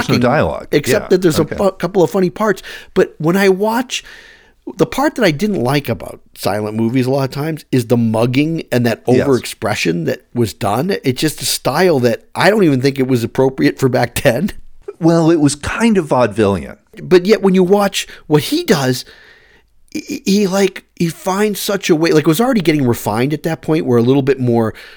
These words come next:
Speaker 1: realistic acting from
Speaker 2: Right.
Speaker 1: people. He, it, it's like the comic timing,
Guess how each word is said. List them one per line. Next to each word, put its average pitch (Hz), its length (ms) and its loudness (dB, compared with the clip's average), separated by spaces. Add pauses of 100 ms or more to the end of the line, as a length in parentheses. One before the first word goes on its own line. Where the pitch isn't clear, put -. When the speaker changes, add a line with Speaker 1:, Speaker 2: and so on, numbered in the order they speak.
(140)
Speaker 1:
realistic 123 540 2
acting 139 340 -4
from 131 140 -4
Speaker 2:
Right. 95 180 2
Speaker 1:
people. 147 280 0 (580)
He, 190 320 0 (100)
it, 190 180 2
it's 190 320 0
like 151 220 -4
the 143 80 -2
comic 190 500 -6
timing, 175 580 -4